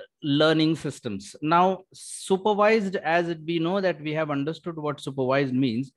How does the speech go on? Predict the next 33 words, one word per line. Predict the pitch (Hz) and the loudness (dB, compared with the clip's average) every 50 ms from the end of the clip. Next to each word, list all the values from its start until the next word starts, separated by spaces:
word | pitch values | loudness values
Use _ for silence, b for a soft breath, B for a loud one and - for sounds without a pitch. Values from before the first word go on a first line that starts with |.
| b b b b b b b b - | b b b b b b b b -2
then | 143 151 170 180 185 185 - 147 | 2 2 2 2 2 -2 -4 -4
we | 151 165 | -2 0
have | 170 180 175 180 | 0 0 0 -2
to | - 196 | -2 0
also | 185 175 165 165 160 - 214 | 0 0 0 -2 -2 -2 -2
understand | 196 185 175 165 175 165 - - 185 180 180 175 | -2 -2 0 -2 -4 -4 -4 -6 -6 -6 -4 -4
that | 165 165 160 156 - _ | -4 -4 -6 -6 -10 _
se-, | _ - - - 180 - | _ -20 -12 -12 -10 -6
what | 131 147 160 175 | -4 -4 -2 -2
is | 226 226 - - - | -2 -4 -6 -4 -4
su-, | - 170 160 - | -4 -4 -4 -6
semi-supervised, | 135 - 170 156 160 180 175 - 170 147 139 143 131 127 120 110 104 110 | -4 -2 0 0 0 0 -2 -4 -6 -4 -4 -2 0 0 0 0 0 -2
and | 131 135 139 135 | -2 -2 2 2
then | 160 185 208 202 | 2 2 2 0
we'll | 202 196 180 | -2 -4 -2
go | 151 165 175 170 | -2 -2 -2 -2
to | 170 170 165 | -4 -6 -2
the | 156 170 147 | -2 -2 -2
reinforcement, | 127 135 143 147 147 143 - 139 127 120 - 123 110 92 90 - _ _ _ _ _ _ _ _ _ _ _ _ _ - | 0 -2 -2 -2 -4 -4 -6 -8 -8 -8 -6 -8 -8 -8 -10 -14 _ _ _ _ _ _ _ _ _ _ _ _ _ -6
which | 139 139 147 | -4 -2 -2
is | 165 151 | 0 2
the | 160 165 | 2 0
third | 165 - 180 180 175 175 - | 2 4 4 4 4 4 0
type. | - 110 98 92 - _ - | -2 -2 -2 -4 -6 _ -4
This | 113 143 160 151 196 | -2 -2 0 0 2
is | 190 | 2
actually | 190 180 - - - 190 185 196 185 | 2 2 2 0 -2 0 0 0 -2
supervised, | - - 165 - - 170 165 170 170 185 185 175 175 196 202 202 b b b _ - | -2 -4 -4 -2 -2 0 2 2 2 2 0 -2 -4 -8 -8 -8 b b b _ -6
unsupervised, | 143 165 196 196 - 185 175 185 180 170 165 170 175 170 175 170 - | -4 -2 -2 -2 -4 -4 -2 -2 0 0 2 0 0 -2 -6 -10 -16
semi-supervised, | - - - 175 165 170 185 196 196 196 170 175 175 160 151 156 147 160 156 156 - | -20 -8 -4 -2 0 0 0 -2 -4 -6 -6 -4 -4 -4 -2 -2 -4 -4 -6 -8 -8
and | 143 143 147 | -6 -6 -4
then | 156 156 160 139 | -4 -4 -4 -4
reinforcement. | 143 147 143 147 139 139 123 117 - - 160 143 104 92 - | -2 -2 -2 -4 -4 -6 -6 -6 -6 -4 -4 -4 -4 -6 -8